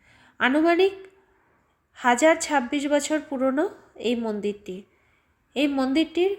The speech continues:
বিশেষ আকর্ষণ হচ্ছে পট পূজা। এই মন্দিরটি স্থাপনের সাথে একটা পুরনো কাহিনী জড়িত আছে, যেটা মহারাজ জগৎ মল্লের সাথে ঘটেছিল।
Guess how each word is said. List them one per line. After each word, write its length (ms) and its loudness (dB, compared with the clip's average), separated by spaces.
বিশেষ 380 -4
আকর্ষণ 520 -2
হচ্ছে 360 -4
পট 180 0
পূজা। 300 -6
এই 160 2
মন্দিরটি 680 0
স্থাপনের 760 -2
সাথে 420 -2
একটা 380 -2
পুরনো 640 0
কাহিনী 480 -2
জড়িত 340 0
আছে, 380 -4
যেটা 480 0
মহারাজ 580 0
জগৎ 340 0
মল্লের 340 -4
সাথে 300 -6
ঘটেছিল। 500 -6